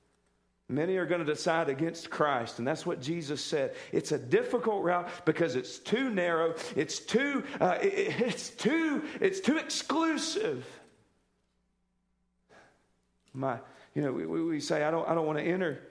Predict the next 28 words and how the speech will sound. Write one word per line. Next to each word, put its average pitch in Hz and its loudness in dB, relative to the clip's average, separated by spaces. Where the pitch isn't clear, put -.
this 156 -2
gate 170 0
because 147 -2
it's 143 -4
not 165 4
appealing." 160 -2
My, 143 0
my 135 -2
school, 208 -2
a 147 -2
lot 170 0
of 202 -2
my 165 2
friends, 208 -2
a 165 -4
lot 175 4
of 214 0
my 165 2
family, 214 0
they're 208 0
not 220 2
on, 240 0
they're 208 2
not 220 2
on 254 0
this 214 -2
narrow 170 2
way. 123 -2